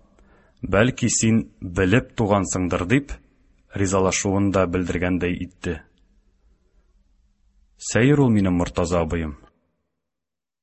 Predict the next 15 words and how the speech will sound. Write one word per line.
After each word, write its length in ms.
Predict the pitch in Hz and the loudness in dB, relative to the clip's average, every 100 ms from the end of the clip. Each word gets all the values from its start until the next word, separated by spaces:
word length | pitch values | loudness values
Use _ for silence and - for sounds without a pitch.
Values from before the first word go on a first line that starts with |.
| _ _ _ _ _ _ _ _ | _ _ _ _ _ _ _ _
Куанып 460 | 113 110 123 160 127 | 4 6 6 4 2
бәйрәм 380 | 123 127 135 127 | 2 4 4 4
итәр 280 | 120 123 120 | 4 2 2
урында 640 | 113 110 101 113 120 - | 0 2 4 4 4 0
җир 380 | 120 101 95 139 | -4 -2 2 2
сөреп 380 | 139 127 117 - | 2 0 0 0
йөргән 320 | 110 104 110 | 0 2 2
адәм 400 | - 101 113 113 - - - _ _ | 0 2 2 2 -4 -20 -20 _ _
ниндирәк 680 | 90 98 139 139 120 123 120 | -2 2 4 4 4 2 0
тискәре 440 | - 113 - 110 113 | -4 -2 2 2 2
булырга 380 | 107 104 95 95 | 2 2 2 0
тиеш? 480 | 104 127 147 - - - _ _ _ _ _ _ _ | 2 2 2 -2 -8 -20 _ _ _ _ _ _ _
Үзегез 440 | 113 120 123 110 113 | -2 2 2 2 2
уйлап 260 | 139 143 | 2 2
карагыз. 500 | 139 123 90 82 - | 2 2 2 -2 -10